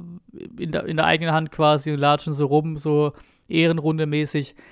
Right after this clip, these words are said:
Vogelwilde Bilder. Vogelwilde Bilder. Und hier fand ich deswegen dazu, ähm, zu der Thematik, sag ich mal, äh, den Tweet ganz nett. „Damals der Anschlag auf den B-V-B-Bus, Spiel wird nicht verschoben.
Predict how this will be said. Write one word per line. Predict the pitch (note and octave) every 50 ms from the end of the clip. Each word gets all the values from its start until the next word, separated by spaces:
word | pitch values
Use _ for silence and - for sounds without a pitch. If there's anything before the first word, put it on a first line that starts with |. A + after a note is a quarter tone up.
| - _ _ _ _
Vogelwilde | - - - - F3 F3 F#3 E3+ F3+ E3+ D#3+ E3 D#3+ D3 D3
Bilder. | C#3+ D3 D3+ D#3 F3+ G3+ G#3 _ _ _ _ _ _ _ _ _ _ _ _ _ _ -
Vogelwilde | - - - - E3+ E3 D#3+ E3 D3 D#3 D#3 D3+ D3+
Bilder. | C#3+ D3+ D#3+ E3+ F3+
Und | E3 C#3+
hier | D3 D#3
fand | D3 - E3+ E3
ich | D#3
deswegen | E3 D#3 C#3+ - E3 D#3 D#3 C#3
dazu, | D3 D3 D3+ - - - F3 E3+ E3 - - - - - - _ -
ähm, | D#3 D3+ D3 D3+ D3+ D3+ D3+ D3 D3 D3 D3+ D#3+ - _ _ _ _ -
zu | - -
der | D3+ D3
Thematik, | B2+ C#3+ C#3+ C#3+ C#3 D#3 E3 - E3+
sag | - - E3
ich | D#3+ D#3 -
mal, | E3 D#3 D#3 D#3 D#3+
äh, | D#3+ D#3+ D3+
den | D3 D#3 D3
Tweet | - G#3 G#3 -
ganz | E3+ D3+ D3 -
nett. | - D#3+ F3 E3+ _
„Damals | - D3 D3+ D#3 D#3+ D#3+ D3
der | - D#3+ E3
Anschlag | E3 D#3 D#3 D#3+ -
auf | D#3+ D3 -
den | - D#3+ D3+ C#3+
B-V-B-Bus, | - D#3 C#3+ - D#3+ D3 C#3 D3+ D#3+ E3+ D#3+ F#3+ G3 G3 -
Spiel | - - - D#3 C#3+ C3+
wird | C#3 C#3 C#3+
nicht | D3 C3+ B2+ -
verschoben. | - - C3+ - - C#3+ C#3 C#3 C#3 D#3 F#3+ G3+